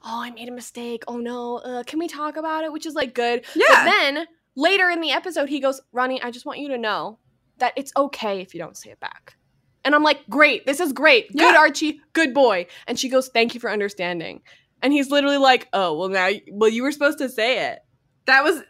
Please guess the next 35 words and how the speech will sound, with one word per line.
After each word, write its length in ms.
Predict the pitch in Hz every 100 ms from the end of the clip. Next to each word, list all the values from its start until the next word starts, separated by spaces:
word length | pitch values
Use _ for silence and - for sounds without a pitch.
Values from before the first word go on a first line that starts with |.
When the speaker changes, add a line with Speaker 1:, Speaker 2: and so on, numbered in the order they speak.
| 269 240
Speaker 2:
literally 560 | 269 262 294 311 320
the 140 | 294 277
definition 520 | 226 233 226 262 247
of 120 | 240
performative 640 | 240 226 226 208 208 190 196
good 180 | 185
guying. 420 | 175 147 117 107 196 - _ _
Speaker 1:
I 60 | 254
was 160 | 311 349
like, 240 | 370 381
"You 260 | 320 415 587
stupid 560 | - - 294 277 359 349
idiot. 640 | 330 415 415 240 202 -
You 220 | 262 330
just, 180 | 320 392
like, 180 | 415 311
took 240 | - 370
back 260 | 359 320 -
everything 560 | 302 339 359 339 359 349
that 120 | 320
you 120 | 294
just 300 | 294 302 -
said." 560 | - 294 311 294 151 110
Speaker 2:
He 180 | 311 403
played 400 | - 539 622 381
her. 240 | 254 269
He 140 | 269 381
was 100 | 415
playing 380 | 508 571 349 269
her. 400 | 196 165 220 - _ _ _ _ - _ _ _
<sighs> 0 | - - - - - - - - _ _ _ _ _ _ _ -
I 120 | 311
just, 200 | 403 403
like, 280 | 453 294 - _ -
I, 180 | 311